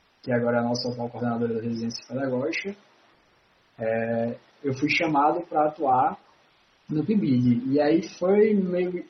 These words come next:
estranho pra mim, porque eu já tinha pegado o bonde andando, né? Então já tava todo mundo bem divididozinho nas suas escolas, realizando seus projetos, e eu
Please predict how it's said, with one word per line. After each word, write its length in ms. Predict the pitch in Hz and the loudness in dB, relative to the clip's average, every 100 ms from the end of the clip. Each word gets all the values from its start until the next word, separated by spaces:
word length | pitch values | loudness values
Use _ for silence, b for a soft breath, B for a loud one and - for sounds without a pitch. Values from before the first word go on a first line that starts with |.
| _ 165 | _ -8
estranho 560 | 160 - 151 190 220 | -6 -4 -2 0 0
pra 160 | 196 156 | -2 -2
mim, 140 | 208 | -2
porque 320 | 196 185 - | -4 -6 -2
eu 120 | 175 170 | 0 2
já 220 | 180 170 | 2 0
tinha 260 | - 185 | -2 -8
pegado 580 | 190 196 180 165 170 190 | -6 -4 -2 0 0 0
o 40 | 190 | -4
bonde 400 | 151 160 185 233 | -2 -2 2 4
andando, 360 | 214 156 147 | 6 4 4
né? 200 | 151 208 - _ _ _ _ - | 0 -2 -8 _ _ _ _ -12
Então 460 | 143 151 156 151 | -4 -2 -2 -2
já 160 | 147 139 | 0 2
tava 240 | 135 127 | 0 -2
todo 160 | 123 123 | -2 2
mundo 240 | 123 120 | 2 2
bem 160 | 120 117 | 2 -2
divididozinho 840 | 120 120 123 160 202 151 151 185 | -2 0 2 2 2 0 0 0
nas 220 | 160 147 | -2 -4
suas 200 | 143 135 | -2 -2
escolas, 760 | 151 - - 139 165 175 160 147 147 | -4 -6 -2 2 2 2 2 0 -2
realizando 540 | 135 139 139 135 139 | -6 -4 -2 -2 -6
seus 300 | 139 143 139 | -6 -6 -8
projetos, 840 | - 160 160 156 156 185 220 220 202 | -6 -2 0 2 0 0 -2 -2 2
e 80 | |
eu 100 | 196 | 2